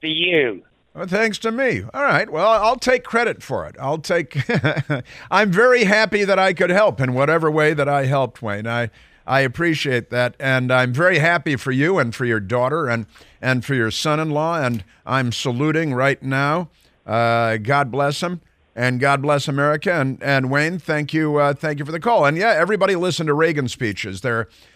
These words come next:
Speaker 2: there are many great Reagan speeches, and they can be very eye-opening, uh, even now, because we're still fighting the same fight in a whole lot of ways.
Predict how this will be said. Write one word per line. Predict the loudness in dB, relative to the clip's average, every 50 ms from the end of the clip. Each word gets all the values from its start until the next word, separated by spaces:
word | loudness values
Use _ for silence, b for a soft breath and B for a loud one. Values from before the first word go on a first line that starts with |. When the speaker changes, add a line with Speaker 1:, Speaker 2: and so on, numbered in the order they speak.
| b b -2
Speaker 2:
there | -2 0
are |
many | 0 0 0 0 -2
great | -2 0 0 0 0 0 0
Reagan | 0 2 2 2 2 0 -2
speeches, | -2 -4 -4 -4 -2 -2 -2 -4 -4 -4 -4 -4 -6 -10 -12 _ _ _ _ _ _ _ -2
and | 0 2 2 2 2 2 0 0 0
they | 2 2 2 4 2 2 0 -2
can | -2 0 0 0 0
be | 0 0 -2
very | 0 0 0 2 2 2 2
eye-opening, | 0 0 0 0 2 0 0 -2 -4 -6 -8 -8 -10 -12 -16 -20 _ _ _ _ _
uh, | -10 -8 -6 -6 -6 -6 -6
even | -6 -4 -2 -2 -2 -2 -4
now, | -4 -4 -4 -4 -4 -6 -8 -10 _ b b b b b b b b b b b -6
because | -2 0 0 0 0 0 0 2 2 2 2 2 0 0
we're | 2 2 4 4 2 0 -2 -6 -10 _ _ _ _ _ _ _
still | -18 -8 -4 -2 -2 -2
fighting | -2 -2 -2 0 0 0 0 -2
the | -2 -4
same | -4 -4 -4 -4 -4 -4
fight | -6 -6 -4 -4 -4 -4 -4
in | -4
a | -2 0
whole | 0 0 0
lot | 0 0 0
of | 0 0
ways. | -2 -2 -2 -2 -4 -6 -10 -14